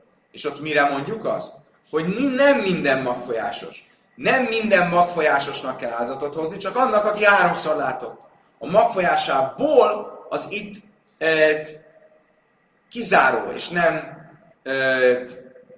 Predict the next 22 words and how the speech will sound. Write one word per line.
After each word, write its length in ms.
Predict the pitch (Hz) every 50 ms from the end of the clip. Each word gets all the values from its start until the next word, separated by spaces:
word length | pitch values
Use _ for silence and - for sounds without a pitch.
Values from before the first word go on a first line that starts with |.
| - _ _ 127
bevonó. 460 | 151 151 143 143 131 113 107 98 85
Ez 120 | 110 123 147
egy 120 | 147 156
mínuszjeles 760 | 180 220 214 185 156 - - - 135 120 113 - - - -
következtetés, 680 | - 139 123 123 - 135 120 - - 123 - 131 127 -
nem 140 | 160 147 135
egy 80 | 123
pluszjeles. 680 | - 151 143 - - - 117 104 90 87 87 - - - - - - - - _ _ _ _
Miért? 400 | _ 123 147 170 190 208 208 -
Mert 180 | 151 143 147 160
mínusz 580 | 196 254 262 208 185 185 - - - - - - - - - _ _ _ _ _ _ _ _ _ _ _ _ _ _ _ _ _ _ _ _ _ _ _ _ _ _ _ _
nem 260 | 156 190 226 226 -
kell 160 | - 185 180
áldozatot 480 | 175 175 175 - - 156 135 - - -
hoznia, 680 | 120 117 120 - - 156 175 185 196 220 - - - - - - - _ - - - - - - -
csak 200 | - - - -
annak, 680 | 269 269 262 233 214 208 202 202 - - - - -
aki 380 | 180 180 - - 180 175 175
háromszor 640 | - - 156 165 165 - - - - - - 120 113 110
látott. 340 | 107 98 98 - - -
Tehát 240 | - 113 117 - -
itt 240 | 185 226 - - -